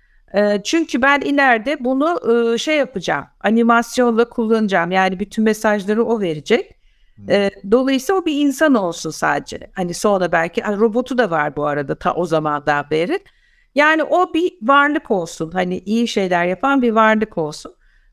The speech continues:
Speaker 1: Dolayısıyla T insan da bende mesela hiç kadın erkek diye düşünmedim, biliyor musun onu? Şimdi sen söyleyince böyle bir
Speaker 2: Valla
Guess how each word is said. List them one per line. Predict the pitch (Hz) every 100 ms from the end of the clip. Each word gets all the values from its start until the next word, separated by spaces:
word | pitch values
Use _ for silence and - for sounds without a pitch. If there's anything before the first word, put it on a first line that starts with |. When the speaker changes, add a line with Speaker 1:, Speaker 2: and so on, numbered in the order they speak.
| -
Speaker 1:
Dolayısıyla | 262 294 320 - 381 269 254
T | 311 359
insan | 359 294 277 311 294 262
da | 240 311
bende | 262 269 285 302
mesela | 294 277 - 277 285
hiç | 302 349 -
kadın | 285 269 294
erkek | 285 269 285 277
diye | - 269
düşünmedim, | 269 - 285 277 175 170
biliyor | 170 330
musun | 392 -
onu? | 226 190 180
Şimdi | 190 - 226
sen | 220 233 233
söyleyince | 220 233 226 247 226 175
böyle | 160 160 165
bir | 156
Speaker 2:
Valla | 165 156